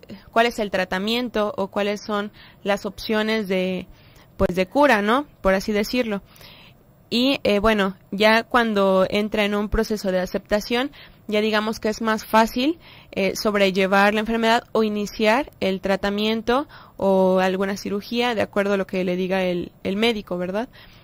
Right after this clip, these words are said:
Pero sí, algunos pacientes, eh, bueno, el proceso es muy largo, ¿no? Llegar a este proceso de aceptación, otros pacientes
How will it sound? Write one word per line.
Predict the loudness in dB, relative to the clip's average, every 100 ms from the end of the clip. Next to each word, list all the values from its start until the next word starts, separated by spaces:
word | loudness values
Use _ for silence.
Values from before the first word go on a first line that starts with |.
| -4 2
Pero | 2 2
sí, | -2 0 2
algunos | 2 0 -2 -2
pacientes, | -2 0 -2 0 0 0 -8 -20 -12 -4
eh, | -2 0 0 -2 -4 0
bueno, | 0 2 0
el | 0 0
proceso | 0 0 0 0
es | 0 0
muy | -2 0 2 2
largo, | 4 2 2 0 -2
¿no? | -4 -6
Llegar | -4 -2 0
a | -2
este | -4 -8
proceso | -8 -6 -4
de | -4
aceptación, | -4 -6 -4 -4 -4 -6 -8 -18 -12 -4
otros | -2 -2 -2
pacientes | -2 -2 -4 0 -2